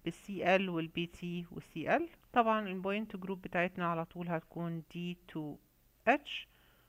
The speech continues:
لأن طبعًا دي بسبب ال proper axis of rotation عنده سي تو perpendicular عليه، وال تو بسبب ان ال proper axis of rotation هو سي تو، وال H لأن عندنا سيجما اتش.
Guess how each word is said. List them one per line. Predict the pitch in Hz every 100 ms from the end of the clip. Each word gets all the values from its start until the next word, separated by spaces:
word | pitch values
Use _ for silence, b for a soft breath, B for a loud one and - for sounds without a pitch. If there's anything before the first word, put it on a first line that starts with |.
| b b -
لأن | 175
طبعًا | 165 165 165 165 165 _ _ _ _ _ -
دي | 180 214
بسبب | 233 - 160 160
ال | - 151 143 135 -
proper | 165 165
axis | 160 165 156
of | 156 147
rotation | 156 156 -
عنده | 151 151 151 147 143
سي | 143 139
تو | 135 151
perpendicular | 147 139 143 143 151 151
عليه، | 139 131 151 220 285 B B B -
وال | 190 -
تو | 190 185
بسبب | - 175 170
ان | 156
ال | 156 -
proper | 165 165 143
axis | - 160
of | 147 143
rotation | 156 -
هو | 151 147
سي | - 135
تو، | - 208 269 - b b b -
وال | 170 190 -
H | -
لأن | 160 170
عندنا | 156 151 151 156
سيجما | 156 165 160 143 -
اتش. | - -